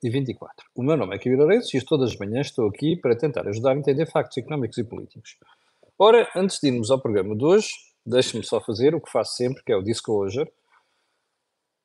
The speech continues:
A Cor do Dinheiro com o canal tem uma parceria com a Prozis. Ora, isso dá-lhe a possibilidade de você ir ao site fazer compras com descontos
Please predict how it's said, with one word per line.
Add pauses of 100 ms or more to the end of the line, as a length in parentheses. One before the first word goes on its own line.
A
Cor
do
Dinheiro
com
o
canal
tem
uma
parceria
com
a
Prozis.
Ora,
isso
dá-lhe
a
possibilidade
de
você
ir
ao
site
fazer
compras
com
descontos